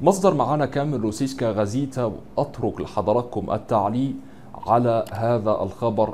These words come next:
الهام. ننتقل مع بعض الخبر آخر، والصحة المصرية وبيانها مع بلازما الدم. وعددت مسؤولة في الصحة المصرية فوائد بلازما الدم العلاجية،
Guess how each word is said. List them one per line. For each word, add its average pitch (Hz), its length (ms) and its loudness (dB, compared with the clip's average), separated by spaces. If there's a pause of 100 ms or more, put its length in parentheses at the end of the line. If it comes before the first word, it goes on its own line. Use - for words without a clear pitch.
(100)
الهام. 101 440 0 (140)
ننتقل 175 320 4
مع 123 120 6
بعض 139 260 6
الخبر 127 580 2
آخر، 127 300 0
والصحة 120 760 0
المصرية 123 540 0
وبيانها 123 640 0
مع 131 240 0
بلازما 120 540 0
الدم. 123 400 -2 (600)
وعددت 127 920 4
مسؤولة 127 420 0
في 123 80 -4
الصحة 127 360 -2
المصرية 120 580 2
فوائد 113 720 0
بلازما 120 460 4
الدم 110 380 2
العلاجية، 98 720 0